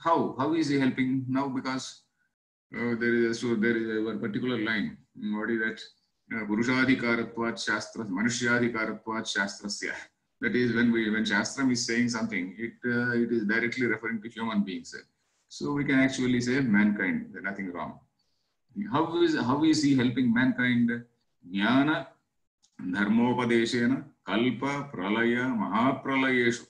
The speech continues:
samsarinah. Samsarinah purushan, samsarinah has to be connected to this samsarinah purushan.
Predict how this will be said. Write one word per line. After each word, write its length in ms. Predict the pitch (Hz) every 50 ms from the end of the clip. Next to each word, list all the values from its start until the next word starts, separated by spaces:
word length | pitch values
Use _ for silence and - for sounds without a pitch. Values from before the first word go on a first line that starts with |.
| _
samsarinah. 1040 | - - - 95 113 113 - 131 127 139 135 131 127 123 110 98 85 80 76 71 - _ _ _ _ _ _ _ - 101
Samsarinah 840 | 101 104 104 113 110 - 127 127 127 135 135 139 147 151 147 -
purushan, 760 | 123 123 120 113 123 120 113 95 92 92 107 131 147 - - -
samsarinah 680 | - - 98 101 104 113 110 110 107 110 110 110 113
has 260 | 127 131 123 113 -
to 80 | - 113
be 80 | 113 104
connected 560 | 107 104 104 101 - 113 107 101 101 - -
to 220 | 147 156 147 - -
this 220 | 101 - - -
samsarinah 640 | - - - - 104 107 107 107 104 107 - 151 - - -
purushan. 720 | 101 92 90 - - 92 92 90 90 104 131 143 143 143